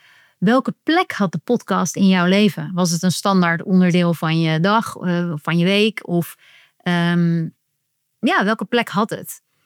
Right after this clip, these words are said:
Wil je dat met me delen? En mag ik jou dan als dank daarvoor, als tegenprestatie,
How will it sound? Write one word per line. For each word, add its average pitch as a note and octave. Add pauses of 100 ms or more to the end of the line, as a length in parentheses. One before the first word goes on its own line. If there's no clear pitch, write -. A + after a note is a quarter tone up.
(460)
Wil G#3+
je C#4+
dat A#3+
met G#3+
me F#3+
delen? E3 (840)
En A3+
mag A3+
ik C#4+
jou B3
dan G#3 (560)
als G3
dank A3+
daarvoor, G#3
als E3+
tegenprestatie, F3